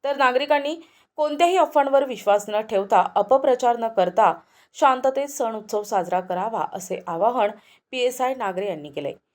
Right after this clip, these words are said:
यावेळी कमिटीचे शेख मुजीब, मझर खान बिल्डर, रेहान मोमीन, अँटी करप्शन अँड क्राईम पेट्रोल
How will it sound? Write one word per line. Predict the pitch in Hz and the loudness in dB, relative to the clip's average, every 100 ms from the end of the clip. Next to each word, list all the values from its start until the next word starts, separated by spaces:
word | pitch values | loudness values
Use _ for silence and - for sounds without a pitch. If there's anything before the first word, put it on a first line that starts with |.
| _ 190 | _ -2
यावेळी | 202 196 | 0 0
कमिटीचे | 240 214 190 196 202 208 | -2 -4 -4 -6 -6 -6
शेख | 202 190 190 | -2 -4 -4
मुजीब, | 175 165 214 - _ _ _ | -6 -4 -6 -8 _ _ _
मझर | 208 247 254 | -2 2 2
खान | 254 247 247 | 0 -2 0
बिल्डर, | 247 233 247 - | 2 4 2 2
रेहान | 185 185 185 190 | -2 0 0 0
मोमीन, | 190 185 190 214 220 _ _ - | 0 -2 -2 -6 -12 _ _ -12
अँटी | 240 262 | -8 0
करप्शन | 294 277 277 277 | 4 4 4 -2
अँड | 262 254 | -2 2
क्राईम | 247 233 | 2 2
पेट्रोल | 233 220 226 226 | -2 -2 0 0